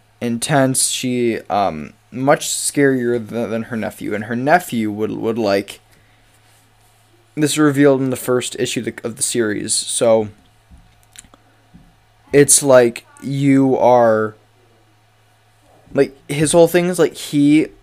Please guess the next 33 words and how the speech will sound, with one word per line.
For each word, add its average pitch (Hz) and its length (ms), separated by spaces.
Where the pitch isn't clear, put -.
is 135 180
incredibly 131 540
rich, 117 260
and 135 140
he 127 100
always 131 240
wants 131 180
to 135 60
be 123 40
the 120 80
last 110 420
person - 800
to 117 100
touch 107 320
something 113 380
that's 101 180
famous. - 640
Like, 147 320
he - 120
would 147 240
get 147 160
all 147 160
these, 143 200
like, 131 220
super 147 580
incredibly 135 340
expensive, 127 320
like, 123 160
works 123 320
of 110 80
art 113 220
and 92 100
everything, 107 540